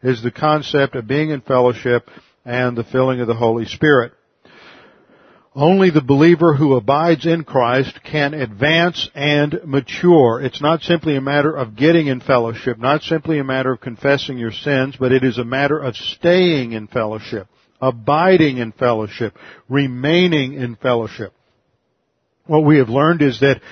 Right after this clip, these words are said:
abiding has a mutual aspect to it. The more we abide in Him, the more He abides in us, and the more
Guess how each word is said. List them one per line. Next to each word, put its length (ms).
abiding 640
has 420
a 340
mutual 800
aspect 640
to 180
it. 100
The 100
more 320
we 360
abide 520
in 140
Him, 560
the 100
more 320
He 320
abides 840
in 220
us, 480
and 180
the 80
more 360